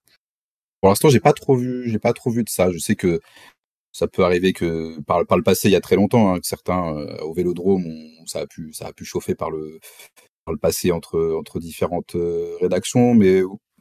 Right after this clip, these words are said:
en tout cas, au Parc des Princes, moi, je l'ai rarement vu. C'est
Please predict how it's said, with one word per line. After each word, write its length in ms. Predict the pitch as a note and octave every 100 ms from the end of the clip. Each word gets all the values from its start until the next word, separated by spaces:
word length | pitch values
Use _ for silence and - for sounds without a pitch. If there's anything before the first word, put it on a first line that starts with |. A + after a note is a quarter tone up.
| _ _
en 80 | -
tout 120 | -
cas, 160 | A2 G#2+
au 60 | G2
Parc 200 | G#2+ G2
des 120 | G2+
Princes, 460 | - A#2+ - - - _ _ _ _ _ _ _
moi, 100 | F2+
je 80 | F2
l'ai 100 | D#2+
rarement 360 | D#2 E2 F2 E2+
vu. 300 | F#2 F#2+ F2
C'est 140 | -